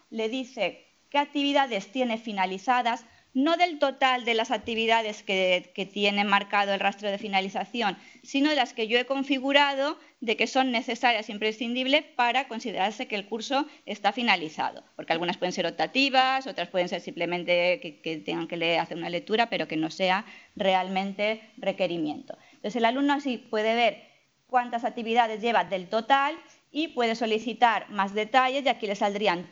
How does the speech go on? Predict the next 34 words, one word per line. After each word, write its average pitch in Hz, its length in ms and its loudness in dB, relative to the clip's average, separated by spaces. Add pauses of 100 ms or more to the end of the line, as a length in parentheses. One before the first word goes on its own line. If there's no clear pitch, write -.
todas 233 220 4
las 233 200 -2
actividades 233 680 0
que 196 80 -12
tiene 190 200 -6
que 190 100 -8
completar 202 640 0 (160)
durante 190 320 -8
el 202 140 -10
curso, 294 500 0 (240)
y 254 120 -4
si 247 100 -2
el 208 40 -4
requisito 214 460 -2
es 226 100 -4
que - 80 -4
la 180 160 4
tiene 196 200 -2
que 208 100 -2
marcar 208 380 2
manualmente 214 840 -2
o 269 40 2
que 233 80 -4
tiene 196 160 -4
que 190 80 -6
visualizar 190 560 0
la, 196 240 2
la 196 160 2
U 202 80 2
R 226 300 2
L, 254 300 0
recibir 202 440 -4
una 202 240 -2
calificación, 220 1000 0